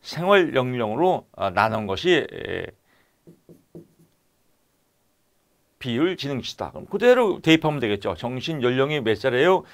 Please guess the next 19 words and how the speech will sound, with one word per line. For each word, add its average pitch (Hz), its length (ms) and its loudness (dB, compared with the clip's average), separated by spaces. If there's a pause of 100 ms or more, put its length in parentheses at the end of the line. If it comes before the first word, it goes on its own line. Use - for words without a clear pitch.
(120)
십이 131 320 -8
세. 104 260 -6 (520)
생활 165 440 2
연령은, 139 540 0
아, 113 100 0
십이 185 300 -4
세 165 120 4
청소년이니까 160 840 0 (260)
십이 131 340 -10
세. 95 240 -6 (500)
정신 131 320 -6
연령이 139 280 -2
십팔 - 280 -4
세니까 135 540 2 (500)
팔 127 140 -2
곱하기 117 480 -4
백 127 220 -2
하면, 151 400 0 (520)
아, - 140 -16